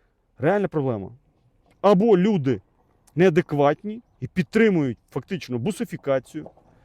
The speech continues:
насильну мобілізацію, підтримують людоловів, закриті кордони, знищення прав і свобод, за-, підтримують мародерство, свавілля, беззаконне, яйця по сімнадцять гривень,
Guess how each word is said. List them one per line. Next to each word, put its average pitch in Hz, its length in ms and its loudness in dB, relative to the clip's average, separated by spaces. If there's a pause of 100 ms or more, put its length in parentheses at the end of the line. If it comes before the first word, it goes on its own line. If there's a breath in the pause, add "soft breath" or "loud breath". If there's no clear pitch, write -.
(800 soft breath)
насильну 208 380 0
мобілізацію, 143 960 -4
підтримують 214 480 -6
людоловів, 147 600 -4
закриті 202 420 -10
кордони, 160 480 -6
знищення 190 380 -10
прав 202 240 -2
і 185 60 -6
свобод, 143 460 -8
за-, 127 120 -14 (120)
підтримують 226 400 -8 (280 soft breath)
мародерство, 160 800 0
свавілля, 160 760 -4 (220 soft breath)
беззаконне, 165 560 -4
яйця 185 260 -4
по 185 120 -10
сімнадцять 196 400 -8
гривень, 151 440 -2